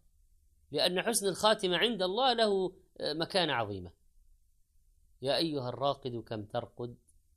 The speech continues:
قم يا حبيبا، فيا عبد الله، اهجر فراشك وسارع إلى مصلاك وحث أهلك وأيقظهم." أيقظ أهله،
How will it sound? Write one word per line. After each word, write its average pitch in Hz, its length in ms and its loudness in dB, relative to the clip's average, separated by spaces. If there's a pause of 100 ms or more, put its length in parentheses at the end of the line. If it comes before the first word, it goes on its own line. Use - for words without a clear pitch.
(560)
قم 175 200 -2
يا 135 180 0
حبيبا، 123 680 -6 (840)
فيا 165 200 4
عبد 165 300 6
الله، 156 440 0 (1040)
اهجر 147 340 -2
فراشك 175 840 0 (840)
وسارع 147 480 2
إلى 135 240 -2
مصلاك 127 840 -4 (720)
وحث 135 420 -4
أهلك 147 760 -2 (640)
وأيقظهم." 131 1000 -2 (880)
أيقظ 196 360 2
أهله، 156 680 0